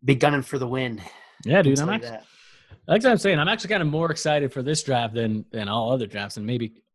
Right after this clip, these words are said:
Speaker 2: a part of it is this has been nothing, like, no sports to be consumed for so long that
Speaker 1: Yeah,
Speaker 2: just
Speaker 1: it's something to
Speaker 2: itching.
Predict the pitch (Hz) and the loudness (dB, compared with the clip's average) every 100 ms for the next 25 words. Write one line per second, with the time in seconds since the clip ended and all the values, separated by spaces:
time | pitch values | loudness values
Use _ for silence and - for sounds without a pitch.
0 | - 98 - 131 127 113 104 101 117 110 | -16 -8 2 4 4 2 -4 -6 -8 -10
1 | 113 101 - 107 104 107 110 - 107 101 | -10 -12 -8 -6 -4 -4 -4 -6 -12 -14
2 | - _ _ _ _ _ - 120 127 120 | -20 _ _ _ _ _ -6 2 4 4
3 | - 127 113 - 117 98 - - 113 113 | 2 -4 -4 -4 -6 -6 -10 -6 -6 -6
4 | 107 - 117 104 - 107 110 95 107 104 | -8 -6 -8 -10 -12 -8 -8 -6 -6 -6
5 | 95 87 - - 147 135 - 180 180 151 | -8 -14 -18 -2 2 4 4 2 2 4
6 | 180 139 | 2 0